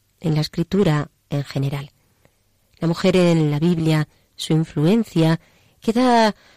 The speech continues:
sobre todo centrada en la maternidad. Esto lo vemos como ya en el Génesis, la mujer en igualdad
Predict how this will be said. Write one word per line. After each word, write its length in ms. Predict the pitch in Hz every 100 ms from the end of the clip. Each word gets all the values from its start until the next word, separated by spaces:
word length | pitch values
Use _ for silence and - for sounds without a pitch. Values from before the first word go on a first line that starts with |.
| _
sobre 480 | - - 170 160 156
todo 420 | 220 240 226 233
centrada 720 | - 165 160 - 165 160 165
en 140 | 156
la 80 | 156
maternidad. 680 | 156 - 156 156 156 156 156 _ _ _ _ _ _ _ _ -
Esto 540 | 180 - 196 185 185
lo 220 | 180 165
vemos 500 | 165 190 180 180 175 _ _ _
como 200 | - 202
ya 360 | 190 190 185 - _
en 180 | 175 160
el 120 | 156
Génesis, 760 | - 220 233 185 - 175 165 - _ _ _ _ _ -
la 280 | 170 160 156
mujer 480 | 156 - 220 208 180 _ _ _ _ _ _
en 220 | 175 160
igualdad 520 | 160 156 156 214 294